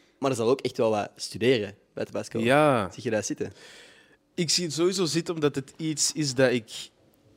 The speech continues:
Speaker 2: graag ga doen.
Speaker 1: Aha.
Speaker 2: Ehm, maar het studeren zelf, ik weet dat echt niet.
Speaker 1: Nee?
Speaker 2: Sowieso,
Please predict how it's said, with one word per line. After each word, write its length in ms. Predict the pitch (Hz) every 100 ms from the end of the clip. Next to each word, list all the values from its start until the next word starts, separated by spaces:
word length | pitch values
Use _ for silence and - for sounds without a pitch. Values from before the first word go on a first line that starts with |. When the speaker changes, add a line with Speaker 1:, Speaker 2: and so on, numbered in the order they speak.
| _ _ -
Speaker 2:
graag 440 | 120 120 147 180
ga 140 | 185
doen. 360 | 175 185 226 285 -
Speaker 1:
Aha. 240 | 208 190 - - - - -
Speaker 2:
Ehm, 680 | 123 127 131 131 131 120 117
maar 200 | 110 117
het 100 | 123
studeren 500 | - 131 104 127 113
zelf, 240 | 90 107 123
ik 160 | 104 -
weet 120 | 107
dat 120 | 107 -
echt 320 | 110 101 -
niet. 380 | 110 101 92 - -
Speaker 1:
Nee? 120 | 117
Speaker 2:
Sowieso, 480 | 123 175 175 185